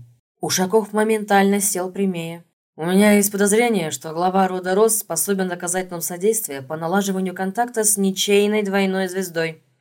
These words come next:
Когда барона привезли на Лубянку, в шато Иркен произошёл прорыв иномирных тварей, а Метельская установила зону безвременья.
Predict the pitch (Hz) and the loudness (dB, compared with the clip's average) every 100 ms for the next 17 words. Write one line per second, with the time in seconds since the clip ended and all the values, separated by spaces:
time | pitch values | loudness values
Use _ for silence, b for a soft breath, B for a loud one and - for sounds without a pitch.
0 | - 180 180 190 196 208 196 190 190 190 | -6 -2 2 4 4 4 4 2 0 -2
1 | 190 202 196 185 190 208 247 262 247 160 | 2 2 2 2 2 2 0 -2 -4 -4
2 | 135 127 - - 214 233 226 226 247 262 | -4 -8 -10 -2 2 6 6 4 -4 -6
3 | 247 196 196 196 240 240 208 202 233 214 | 0 0 0 -2 -2 -4 -2 0 0 -2
4 | 202 202 226 226 214 202 202 160 139 127 | -2 0 2 2 0 0 4 4 2 -6
5 | _ - 185 220 247 277 269 208 196 196 | _ -2 2 4 2 0 0 2 0 0
6 | 208 226 247 226 240 233 226 170 165 151 | 0 2 2 0 0 -2 -2 0 -2 -2
7 | 151 147 147 | -4 -4 -6